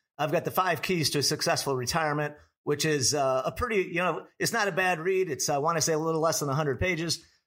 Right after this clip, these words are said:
uh, and it's free of charge. There's no obligation, but it'll help give you a few, uh, the ideas of some of the basics and things we go through when we're thinking about retirement and trying to put together a plan. That's a great place to start,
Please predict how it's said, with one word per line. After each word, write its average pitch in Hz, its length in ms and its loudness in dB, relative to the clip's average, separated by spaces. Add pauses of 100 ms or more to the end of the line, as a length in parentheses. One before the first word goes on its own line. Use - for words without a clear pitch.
(140)
uh, 131 280 0
and 170 140 0
it's 160 100 0
free 175 220 0
of 160 80 -2
charge. 139 320 0
There's 120 100 -2
no 165 140 0
obligation, 123 640 0 (340)
but 202 80 0
it'll 202 140 2
help 240 180 -2
give 196 160 2
you 180 120 0
a - 20 0
few, 175 200 -2
uh, 160 300 -4
the 147 220 2
ideas 160 340 0
of 131 60 0
some 190 160 2
of 160 80 0
the 131 80 0
basics 151 500 0
and 117 100 -4
things 175 220 0
we 143 100 -2
go 143 180 2
through 139 340 -2 (240)
when 139 160 -2
we're 135 100 -2
thinking 202 300 -2
about 156 240 0
retirement 147 460 -2
and 117 100 -6
trying 175 180 0
to 147 60 0
put 147 160 -4
together 127 320 0
a 110 40 -2
plan. 143 460 -2 (260)
That's 190 220 0
a 151 60 -2
great 156 400 -2
place 147 320 0
to 131 80 0
start, 123 440 0